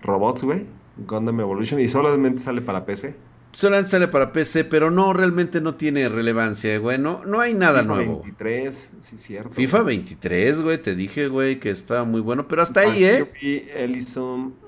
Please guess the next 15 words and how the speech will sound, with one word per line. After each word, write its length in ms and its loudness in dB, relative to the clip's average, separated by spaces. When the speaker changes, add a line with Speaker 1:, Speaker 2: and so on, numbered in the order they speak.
Speaker 1:
Valkyrie, 1160 -6
Profile, 240 -4
Speaker 2:
Nah, 200 0
ya, 280 0
Speaker 1:
My 60 0
Speaker 2:
le, 80 0
Speaker 1:
Little 180 2
Speaker 2:
ya, 140 2
Speaker 1:
Pony, 240 -2
Speaker 2:
ya. 160 -8
Speaker 1:
de 60 -6
My 200 -8
Little 240 -10
Pony, 320 -8
güey. 200 -8